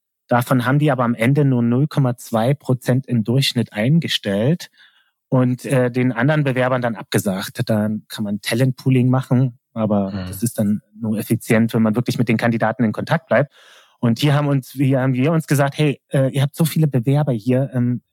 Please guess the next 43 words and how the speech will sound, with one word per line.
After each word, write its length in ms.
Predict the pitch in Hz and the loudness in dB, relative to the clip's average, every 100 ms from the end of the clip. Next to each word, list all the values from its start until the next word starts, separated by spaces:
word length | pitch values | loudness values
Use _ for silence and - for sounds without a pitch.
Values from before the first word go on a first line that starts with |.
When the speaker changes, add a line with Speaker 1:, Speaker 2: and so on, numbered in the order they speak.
| - | -6
Speaker 1:
bevor 280 | 127 147 | -2 0
die 140 | 139 139 | 0 0
ins 160 | 117 | 0
Nix 260 | 143 - - | -2 -4 -2
gehen, 280 | 123 123 135 - - - | 0 2 0 -4 -20 -6
empfehlt 320 | 131 - 147 | -2 0 0
die 40 | 143 | 2
doch 140 | 120 | 0
an 120 | 120 | 0
uns 420 | 113 131 185 - - | 0 2 2 0 -2
weiter 460 | 98 110 139 139 | -2 0 0 0
und 180 | 131 113 | -2 0
wir 140 | 127 139 | 0 0
versuchen, 440 | 120 123 139 123 | -2 -2 -2 0
denen 280 | 117 113 147 | 2 2 2
dann 160 | 131 | 2
neue 240 | 120 117 131 | 0 0 0
Jobs 320 | 123 117 - | 0 -4 -6
zu 100 | 120 | -8
finden. 320 | - 98 92 | -2 -2 -2
Speaker 2:
Mhm. 160 | 101 127 _ - - - _ _ | -6 -8 _ -20 -20 -20 _ _
Speaker 1:
Und 640 | - 120 117 120 127 - 120 | 0 2 2 0 -2 -2 0
das 220 | 120 - | 0 0
haben 200 | 127 127 | 0 2
wir 160 | 127 120 | 0 0
dann, 320 | 117 117 117 | 0 0 0
äh, 60 | 117 117 | -4 -8
zweitausendzwölf, 1000 | - 123 120 113 113 - - 117 165 190 | -4 0 0 0 -2 -4 -2 0 2 0
zweitausenddreizehn, 920 | - 143 123 113 104 151 - 175 175 | -2 -2 0 -2 0 -2 0 2 2
äh, 220 | 151 147 | 2 0
ging 200 | 143 151 | 0 0
das 200 | 147 143 147 | 0 -2 0
los, 280 | 143 143 | 0 0
äh, 140 | 135 131 127 | -4 -4 -2
wo 80 | |
wir 100 | 127 | -4
das, 220 | 131 127 127 | -4 -6 -8
äh, 80 | |
begonnen 400 | 120 117 120 147 | -6 0 2 2
haben, 160 | 143 139 | 2 0
innerhalb 340 | 127 131 135 | 0 2 0
unseres 320 | - 127 - 123 | 0 0 -2 -4
Portfolios 640 | 117 - 131 139 139 - | -6 0 2 2 0 -8